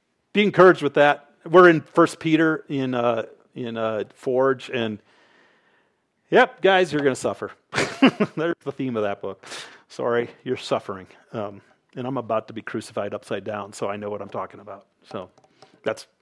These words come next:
that's First Peter in a nutshell. Um,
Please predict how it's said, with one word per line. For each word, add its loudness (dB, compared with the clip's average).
that's -10
First -10
Peter -10
in -14
a -16
nutshell. -16
Um, 0